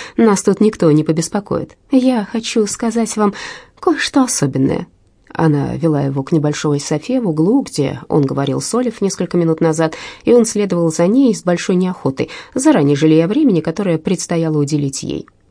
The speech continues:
Он уже позабыл, что когда-то задумывался о том, чтобы провести остаток жизни в ее обществе,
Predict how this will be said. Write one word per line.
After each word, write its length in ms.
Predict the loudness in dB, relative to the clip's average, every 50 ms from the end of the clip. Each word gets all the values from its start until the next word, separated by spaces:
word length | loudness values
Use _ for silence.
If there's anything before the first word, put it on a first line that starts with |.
| 4
Он 120 | 6 6 8
уже 340 | 6 6 4 2 2 0
позабыл, 720 | -2 -2 0 2 2 4 2 2 4 4 4 4 2 0
что 420 | 0 -4 -6 -4 -4 -4 -4 -6 -8
когда-то 360 | -8 -6 -6 -6 -4 -4 -2
задумывался 600 | -2 0 0 2 2 2 2 2 0 -2 -4 -4
о 40 | -4
том, 200 | -2 -2 -2 -2 -2
чтобы 340 | -2 -2 -2 0 0 -2
провести 500 | -2 0 0 0 0 0 -2 -4 -4 -4
остаток 420 | -4 -4 -4 -4 -4 -4 -4 -4 -4
жизни 340 | -4 -4 -2 0 2 2 2
в 40 |
ее 180 | 2 2 4 4
обществе, 540 | 4 2 0 -2 -4 -8 -6 -2 -2 -2